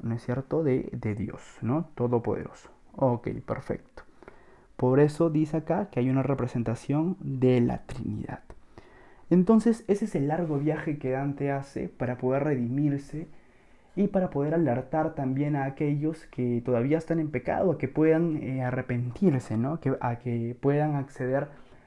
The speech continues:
a reformar su vida, si no, todas estas cosas le van a ocurrir, ¿no? Entonces, Dante propone ese tratado, esta obra magistral que ha llegado hasta nuestros tiempos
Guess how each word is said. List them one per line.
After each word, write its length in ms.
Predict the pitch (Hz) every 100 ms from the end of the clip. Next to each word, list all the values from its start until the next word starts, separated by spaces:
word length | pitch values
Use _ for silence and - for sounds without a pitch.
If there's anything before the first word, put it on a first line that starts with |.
| -
a 120 | 160
reformar 600 | 170 170 160 135 139 147
su 180 | 151 147
vida, 380 | 151 165 165 175 - - - - -
si 180 | - 165
no, 220 | 165 170
todas 540 | 170 160 160 156 156
estas 280 | 156 - 151
cosas 320 | - 151 156
le 160 | 143 117
van 260 | 120 131
a 140 | 135 127
ocurrir, 760 | - 123 120 113 117 113 107 117
¿no? 180 | 113 - - - - -
Entonces, 360 | - 131 135
Dante 480 | 143 165 170 180 190 - - - _ -
propone 580 | 139 135 143 170 170 165
ese 200 | 165 160
tratado, 600 | 139 143 - 151 160 170
esta 260 | 147 - 143
obra 160 | 139
magistral 720 | 135 131 - 135 - 147 156 165
que 120 | 147
ha 20 |
llegado 480 | 127 131 131 147 -
hasta 260 | 123 - 120
nuestros 380 | 113 120 123
tiempos 560 | - 160 147 147 190 -